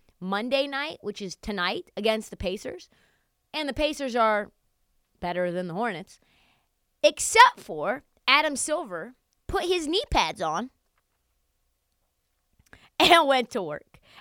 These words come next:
and found a way somehow to rescind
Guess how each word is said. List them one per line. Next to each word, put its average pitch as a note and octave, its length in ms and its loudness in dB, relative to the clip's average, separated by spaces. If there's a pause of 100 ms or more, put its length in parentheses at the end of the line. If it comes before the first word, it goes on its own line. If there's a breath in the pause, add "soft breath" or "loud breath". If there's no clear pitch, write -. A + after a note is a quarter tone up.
(120)
and D4+ 400 8
found F#4+ 460 8 (100)
a E4 140 0
way G3+ 460 -4 (140)
somehow A3+ 760 4 (240 soft breath)
to F#4 160 4
rescind G4 680 -4